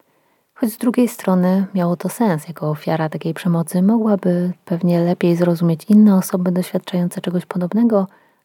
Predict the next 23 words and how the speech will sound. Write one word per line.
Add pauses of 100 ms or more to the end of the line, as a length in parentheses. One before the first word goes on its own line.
lepiej
im
pomóc. (720)
Tylko
że
Zazil
wciąż
nie
umiała
pomóc
samej
sobie. (480)
Choć
dzięki
wiedzy
nabytej
na
studiach
i
ludziom,
których
tam
spotkała,